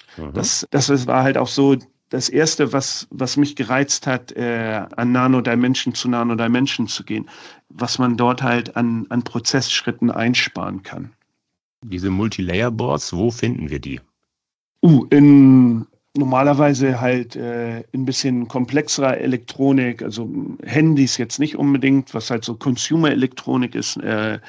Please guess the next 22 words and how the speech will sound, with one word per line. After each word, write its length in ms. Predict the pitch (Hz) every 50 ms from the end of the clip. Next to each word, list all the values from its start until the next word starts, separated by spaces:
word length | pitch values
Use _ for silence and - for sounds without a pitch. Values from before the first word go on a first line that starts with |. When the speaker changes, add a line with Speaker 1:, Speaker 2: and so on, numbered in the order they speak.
| - - - -
Speaker 2:
nicht, 380 | 127 139 156 151 - - - -
sondern 420 | 131 123 - 127 117 123 123 123 120
halt, 340 | 120 123 123 117 113 -
äh, 200 | - 107 107 107 113
ganz 300 | - 120 120 123 - -
viel 340 | - - - 127 120 113 110
in, 580 | - 120 117 113 110 113 110 107 107 104 104 - - - - - _ _ _ _
in 200 | - 131 127 123
Automobiltechnologie, 1700 | - 131 143 135 - 123 131 127 120 - 123 131 135 131 127 127 - - - - - 127 117 110 117 110 - 110 110 110 110 110 107 -
ähm, 500 | - 113 113 110 107 110 110 107 107 110 - -
in 800 | - 131 131 131 131 127 127 127 123 123 123 120 120 117 120 123
Luft- 360 | 120 139 147 143 - - -
und 240 | - 120 120 113 -
Raumfahrt. 840 | 107 110 120 123 123 120 - - 107 101 101 104 107 107 - -
Äh, 260 | - - - 104 107 107
da 140 | - 113 110
findet 360 | 110 - - 113 110 107 -
man 160 | 113 110 107 110
halt 180 | 107 101 -
ganz 240 | - 101 104 104 -
viele 520 | - - - 107 98 104 104 104 - - -
Multilagenstrukturen. 1500 | - 117 117 113 110 110 - - 104 104 104 - 101 104 104 104 110 - - - 107 - - - - 92 92 104 110 -